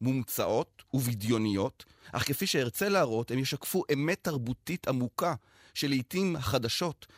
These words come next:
ותוכניות המציאות עלולות לפספס. על מנת להבין כיצד באלפיים וחמש עשרה מופיעה בתוכנית כל כך פופולרית, דמות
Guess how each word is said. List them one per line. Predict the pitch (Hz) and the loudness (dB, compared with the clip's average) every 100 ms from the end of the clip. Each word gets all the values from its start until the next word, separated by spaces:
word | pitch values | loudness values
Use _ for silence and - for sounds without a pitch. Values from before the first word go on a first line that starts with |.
| - | -8
ותוכניות | 131 131 135 151 156 | -4 -2 0 0 0
המציאות | 127 - 143 180 160 - - - | -2 -2 -2 -2 -2 -10 -20 -4
עלולות | 135 135 147 | 2 2 2
לפספס. | 139 123 - 95 87 - - _ _ _ | -2 -4 -6 -8 -10 -12 -16 _ _ _
על | - | 2
מנת | 135 165 208 | 4 4 2
להבין | 208 147 110 120 107 90 - _ | 2 2 2 0 0 -4 -12 _
כיצד | 135 120 135 135 | -4 0 0 4
באלפיים | 139 139 170 180 185 | 2 2 0 0 0
וחמש | 185 151 123 113 | 0 0 0 -2
עשרה | 107 82 - _ _ - | -6 -8 -12 _ _ -2
מופיעה | 135 - 165 156 | 0 0 0 2
בתוכנית | 180 196 165 147 170 | 0 -2 -2 -2 -2
כל | - 160 151 | 0 -2 0
כך | - 208 | 0 0
פופולרית, | - 190 - 131 127 104 90 - - _ _ | -2 -4 0 0 0 -2 -8 -14 -16 _ _
דמות | 110 143 170 - - | -2 2 4 2 -4